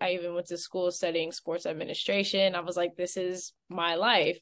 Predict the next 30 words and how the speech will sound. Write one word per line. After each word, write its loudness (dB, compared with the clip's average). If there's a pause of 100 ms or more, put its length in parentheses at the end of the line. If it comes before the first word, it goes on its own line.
(680)
And 0
then 6
I 2
was 2
on 4
set 4
with 0
my 6
mom, 0
and 2
I've 2
had 0
other 0 (100)
creative, 0 (100)
uh, -4
experiences, -2
and -2
I -2
have -4
been, -2
um, -6
blessed 2
with 0 (220)
doing 0
a -4
couple -4
of -6 (200)
commercials 2
prior 2
to 0